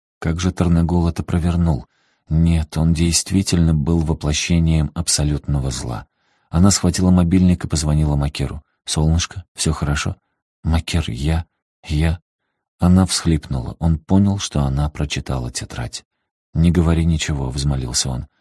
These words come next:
«Нас наверняка прослушивают». «Что с нами будет, Маккер?» «Не могу сказать, но я сделаю это ради тебя, из любви к тебе. А теперь пока, я не хочу, чтобы они тебя выследили». Она разъединилась и заплакала.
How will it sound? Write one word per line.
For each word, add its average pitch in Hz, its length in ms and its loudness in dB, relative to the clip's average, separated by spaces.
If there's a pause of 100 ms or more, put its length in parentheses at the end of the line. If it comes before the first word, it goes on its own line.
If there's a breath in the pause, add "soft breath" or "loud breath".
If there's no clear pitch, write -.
(200)
«Нас 85 300 2
наверняка 76 520 0
прослушивают». - 720 -6 (280)
«Что - 240 -6
с - 100 -2
нами 87 200 2
будет, 85 360 -2
Маккер?» 78 400 -2 (560)
«Не 87 80 2
могу 76 260 2
сказать, 64 560 -6
но 80 160 2
я 78 100 2
сделаю 73 640 0
это 80 320 -2
ради 71 280 -2
тебя, 55 400 -8 (320)
из 92 200 0
любви 73 380 2
к - 80 -12
тебе. 69 440 -4 (320)
А 78 120 -2
теперь 80 360 0
пока, 65 440 -4
я 78 220 0
не 80 120 2
хочу, 85 320 -2
чтобы 71 420 -4
они 78 380 0
тебя 65 320 -6
выследили». 64 600 -10 (320)
Она 80 380 2
разъединилась 78 920 0
и 90 80 -2
заплакала. 98 640 -6